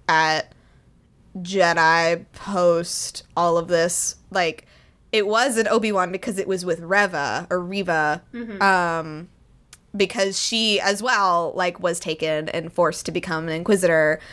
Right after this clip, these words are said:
Speaker 1: and that
Speaker 2: love her.
Speaker 1: Yeah, like, or was that Andor? No, that was, that was Obi-Wan.
Speaker 2: No, Obi-Wan.
Speaker 1: It was an Obi-Wan.
Speaker 2: Yeah.
Speaker 1: Yeah, yeah, yeah. So, like, I, I'm, like, obsessed with that idea, and it's,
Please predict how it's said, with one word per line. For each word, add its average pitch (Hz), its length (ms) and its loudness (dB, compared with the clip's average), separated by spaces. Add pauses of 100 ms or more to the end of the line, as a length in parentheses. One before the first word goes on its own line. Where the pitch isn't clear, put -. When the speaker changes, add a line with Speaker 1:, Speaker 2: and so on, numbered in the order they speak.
(500)
Speaker 1:
and 175 880 0 (680)
that 185 480 0
Speaker 2:
love - 60 -20
her. 190 360 -4
Speaker 1:
Yeah, 180 400 2
like, 240 1000 -2 (380)
or 240 100 2
was 240 100 4
that 285 100 2
Andor? 185 460 -2 (460)
No, 233 380 0
that 226 140 2
was, 240 200 0
that 226 120 4
was 226 80 0
Obi-Wan. 302 300 2
Speaker 2:
No, 359 180 2
Obi-Wan. 220 400 0
Speaker 1:
It 254 60 4
was 269 100 2
an 269 80 -2
Obi-Wan. 269 180 4
Speaker 2:
Yeah. 190 140 -2
Speaker 1:
Yeah, 208 80 2
yeah, 202 60 2
yeah. 180 180 0 (380)
So, 262 120 -2
like, 247 240 0 (120)
I, 185 140 0 (460)
I'm, 226 200 0
like, 277 180 0
obsessed 240 380 -2
with 233 80 -2
that 196 160 2
idea, 175 640 -2 (440)
and 208 140 2
it's, - 400 -4